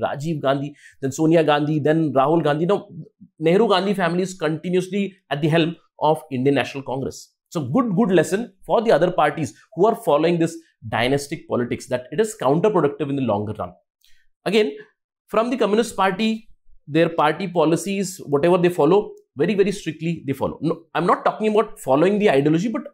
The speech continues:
good things from any party can be taken because knowledge is there everywhere. What you take is important from that. So party policy can be learned from here, that if you have a policy, strictly do adhere with it.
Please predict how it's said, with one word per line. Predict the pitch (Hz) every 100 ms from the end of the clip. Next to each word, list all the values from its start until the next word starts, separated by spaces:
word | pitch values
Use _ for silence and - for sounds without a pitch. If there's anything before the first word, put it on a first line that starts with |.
| _ 117 120
good | 269 254
things | 262 147 -
from | 175 170
any | 175 214
party | 165 151 175
can | 170 170
be | -
taken | 139 113
because | 135 156 - -
knowledge | 123 160 165 247 254
is | 254 170
there | 190 202
everywhere. | 143 185 160 92 - _ -
What | 151 180
you | 240 -
take | 220 175 - 160
is | 165 -
important | 131 123 127 131 131
from | 127 110
that. | - _ _ -
So | 185 190 - _ _ _ _
party | 151 175 190 262
policy | - 165 180 240
can | 226 226
be | 214
learned | 196 202
from | 214 180
here, | 196
that | 190 185
if | 160 190
you |
have | - 160
a | 208 208
policy, | 175 175 175 196
strictly | - - 156 - 170 180 175 113
do | 143 170 110
adhere | 104 120 127
with | 104
it. | -